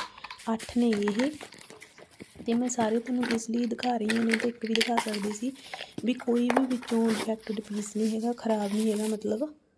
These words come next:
ਬਹੁਤ ਸੋਹਣੀ ਉਹਨਾਂ ਨੇ ਪੈਕਿੰਗ ਕਰਕੇ ਭੇਜੀ ਹੈ। ਥੋੜ੍ਹੇ ਮੈਨੂੰ ਇਹ ਕੱਢਣ 'ਚ ਮੁਸ਼ਕਿਲ ਆਈ ਸੀਗੀ, ਕਿਉਂਕਿ ਉਹਨਾਂ ਨੇ ਬੜੇ ਉਹਦੇ ਨਾਲ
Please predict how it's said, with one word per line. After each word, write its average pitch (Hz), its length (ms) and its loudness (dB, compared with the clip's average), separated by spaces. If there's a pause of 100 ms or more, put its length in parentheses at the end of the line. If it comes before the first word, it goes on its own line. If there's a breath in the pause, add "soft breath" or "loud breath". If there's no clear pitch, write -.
(160)
ਬਹੁਤ 220 220 2
ਸੋਹਣੀ 240 260 2
ਉਹਨਾਂ 233 180 2
ਨੇ 240 140 2
ਪੈਕਿੰਗ 208 360 -2
ਕਰਕੇ 208 320 -4
ਭੇਜੀ 214 420 -2
ਹੈ। 262 60 0 (680 loud breath)
ਥੋੜ੍ਹੇ 233 200 4
ਮੈਨੂੰ 233 260 4
ਇਹ 247 160 2
ਕੱਢਣ 220 320 0
'ਚ 233 100 -2
ਮੁਸ਼ਕਿਲ 226 380 0
ਆਈ 196 160 0
ਸੀਗੀ, 214 300 -2 (380 loud breath)
ਕਿਉਂਕਿ 233 200 -4
ਉਹਨਾਂ 226 220 2
ਨੇ 240 220 2
ਬੜੇ 214 360 0
ਉਹਦੇ 214 140 0
ਨਾਲ 226 180 2